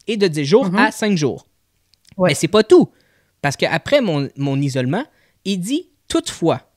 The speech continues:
Speaker 1: pour les cinq jours supplémentaires, vous devriez porter un masque lors de toute interaction sociale, c'est-à-dire quand tu vois des amis ou famille, mais en même temps au Québec en ce moment, on n'a pas le droit, et respecter le deux mètres si possible. »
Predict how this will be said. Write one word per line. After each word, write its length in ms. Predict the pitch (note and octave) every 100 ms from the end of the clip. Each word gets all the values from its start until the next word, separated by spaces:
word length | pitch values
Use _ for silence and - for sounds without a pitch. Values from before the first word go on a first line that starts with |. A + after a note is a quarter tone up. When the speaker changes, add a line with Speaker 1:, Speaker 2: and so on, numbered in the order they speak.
| _
Speaker 1:
pour 160 | F3+
les 140 | F3 F3+
cinq 420 | - C4+ D4+ C#4
jours 300 | F#3+ B3 B3+
supplémentaires, 1040 | - - D#4 D4+ C#4 G3 D3 A#2 B2 A3 - _ _ _
vous 200 | C3+ E3+
devriez 580 | E3+ B3 C4 G#3+ F#3 G#3+
porter 480 | - - E4 - E4+
un 140 | B3+
masque 380 | F3+ F#3+ A3+ -
lors 260 | E3 F#3+ G3+
de 140 | F3+
toute 460 | E3+ - - F#4+ - _ G#3+
interaction 560 | A#3+ B3 A3+ - G#3
sociale, 480 | G3+ C#3 - A#2 C4
c'est-à-dire 580 | F3+ D#3+ C3 C#3+ D#3 -
quand 140 | C3
tu 140 | A#2+ - - -
vois 240 | C#3+ D#3
des 300 | C#3 C3 B2+
amis 240 | B2+ D3
ou 40 | D3+
famille, 420 | C#3+ C3+ E3 D#3 - _ D3
mais 120 | G#3
en 80 | F3+
même 160 | D#3+
temps 120 | F#3
au 40 | E3
Québec 300 | C#3+ D#3 D#3
en 80 | D3
ce 80 |
moment, 240 | C3+ D#3 B2+ - _ _
on 140 | A#3+
n'a 100 | F#3
pas 80 | A#2+
le 80 | A#2
droit, 240 | C3 A#3+ - _ _ _
et 220 | B3 C#4
respecter 600 | E3 G#3+ - C#3+ - C#4+
le 180 | D#3+ G#3+
deux 140 | A3 F#3+
mètres 360 | E3+ F3 -
si 260 | - - D#4
possible. » 480 | C4+ B3+ E3+ E3+